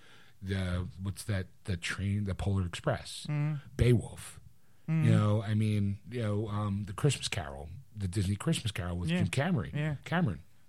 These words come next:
Speaker 1: I mean, with Jim
Speaker 2: Jim
Speaker 1: Carrey.
Speaker 2: Carrey.
Speaker 1: They all seem to be more leaps and bounds than Cameron just kinda taking, I mean,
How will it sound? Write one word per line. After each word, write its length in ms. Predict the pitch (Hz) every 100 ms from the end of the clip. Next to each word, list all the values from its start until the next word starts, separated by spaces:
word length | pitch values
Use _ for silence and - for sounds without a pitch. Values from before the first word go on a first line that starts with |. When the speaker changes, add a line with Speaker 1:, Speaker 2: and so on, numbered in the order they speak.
| - -
Speaker 1:
I 80 | 110
mean, 100 | 107
with 120 | 95
Jim 180 | - 139
Speaker 2:
Jim 100 | 113
Speaker 1:
Carrey. 220 | 165 139
Speaker 2:
Carrey. 60 | 110 - - - - - - - - - -
Speaker 1:
They 280 | 113 127
all 280 | 147 120 117
seem 320 | 101 117 107
to 80 | 104
be 440 | 95 107 107 98 82 - - - - - - -
more 480 | 110 110 110 104 92
leaps 420 | 92 101 113 -
and 160 | 104 82
bounds 680 | 95 117 120 104 98 90 - - - 113
than 500 | 101 98 95 87 85 -
Cameron 580 | - 101 104 113 101 95
just 220 | 92 -
kinda 200 | 113 101
taking, 480 | 87 101 90 95 95
I 60 | 101
mean, 260 | 107 92